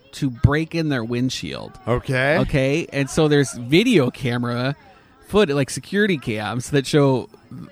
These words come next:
Speaker 1: the Mustang wasn't doing anything. They're stopped and waiting for the red light or something, and then he just went a little crazy and
Speaker 2: Ah.
Speaker 1: beat it in. It turns out the drivers are this nice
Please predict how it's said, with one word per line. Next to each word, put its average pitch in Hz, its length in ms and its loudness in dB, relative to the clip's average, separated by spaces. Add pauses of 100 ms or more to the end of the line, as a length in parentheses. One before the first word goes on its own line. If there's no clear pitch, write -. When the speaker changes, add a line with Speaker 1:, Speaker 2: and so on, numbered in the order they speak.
Speaker 1:
the 131 160 0
Mustang 196 340 4
wasn't 156 260 2
doing 147 240 4
anything. 131 580 0
They're 131 360 -2
stopped 143 720 0
and 123 100 -2
waiting 127 440 -2 (220)
for 131 140 -2
the 123 120 0
red 139 200 0
light 143 240 0
or 127 100 -2
something, 117 420 -6
and 123 120 -4
then 127 240 -4 (140)
he 147 220 -4
just 123 180 -2
went 123 160 -2
a 123 40 -4
little 120 220 -4
crazy 123 380 -4
and 127 100 0
Speaker 2:
Ah. 117 360 0 (340)
Speaker 1:
beat 135 180 2
it 120 120 0
in. 131 360 0
It 131 140 -4
turns 180 380 2
out 175 160 -4
the 170 80 -8
drivers 139 640 -4 (420)
are 135 160 -2
this 139 280 -4 (500)
nice 143 380 -4